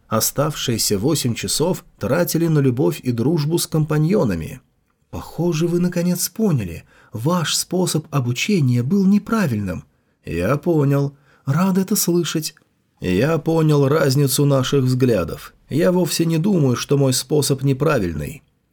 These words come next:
«Вы такая же ошибка нашей школы, как и первый герой. Именно поэтому я рискнула и пришла сюда». «Учитель нарушает школьные правила?»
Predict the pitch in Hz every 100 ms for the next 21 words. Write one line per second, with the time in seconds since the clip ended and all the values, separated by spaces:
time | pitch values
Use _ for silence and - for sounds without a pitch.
0 | _ 123 107 123 - - 170 131 123 120
1 | - 185 175 - 139 135 - 113 - 226
2 | 156 127 127 - - 202 190 - 170 170
3 | 175 233 214 123 113 _ _ - 175 160
4 | 160 160 175 170 147 147 131 151 139 -
5 | 214 208 135 123 - 226 - 190 - 208
6 | 139 - 139 120 123 - _ _ - 82
7 | - 113 156 117 101 98 98 - 113 151
8 | 131 - - 139 135 117 101 101 107 170
9 | 190 180